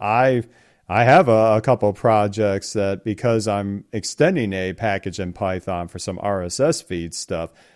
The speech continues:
I'm probably gonna stay in that ecosystem for some of my, you know, very, you know, very in-depth kind of podcasting two point oh explorations. So having kind of this familiarity of knowing where to go to maybe summarize that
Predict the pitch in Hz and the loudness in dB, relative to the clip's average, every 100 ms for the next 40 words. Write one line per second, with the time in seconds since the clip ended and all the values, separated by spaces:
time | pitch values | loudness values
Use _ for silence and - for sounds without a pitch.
0 | - 87 120 120 107 101 - 143 160 120 | -14 -2 0 0 0 -4 -2 2 2 2
1 | 104 98 98 104 101 92 104 95 - 87 | 0 -2 -2 -4 -4 -4 -4 -6 -8 -10
2 | 87 - 139 95 87 87 82 82 90 82 | -6 -2 -2 -2 -4 -4 -6 -8 -10 -10
3 | 80 90 85 82 82 - 95 87 73 76 | -10 -8 -8 -10 -12 -14 -14 -14 -14 -16
4 | - - _ _ _ - 113 92 131 123 | -18 -20 _ _ _ -18 -8 2 4 6
5 | 117 117 113 101 110 107 - 104 92 - | 4 2 0 2 0 0 -2 -4 -4 0
6 | 110 101 110 92 - 90 - 98 101 87 | 0 0 -2 -4 -4 -8 -6 -6 -6 -4
7 | 113 160 95 95 - 87 85 85 - 87 | 0 2 0 -4 -8 -8 -6 -8 -10 -10
8 | 85 - _ - - 117 98 120 127 117 | -12 -14 _ -20 -6 -2 2 4 4 2
9 | 107 104 113 101 95 107 - 113 101 107 | -2 0 -2 -2 -2 -4 -4 -6 -4 -4
10 | 101 95 107 123 101 95 90 98 107 101 | -4 -2 0 0 -2 -4 -6 -4 -4 -4
11 | 95 101 90 107 123 113 107 92 92 92 | -6 -8 -6 0 0 0 -4 -8 -8 -6
12 | 117 113 101 90 92 92 85 85 | -4 -4 -4 -6 -6 -8 -8 -8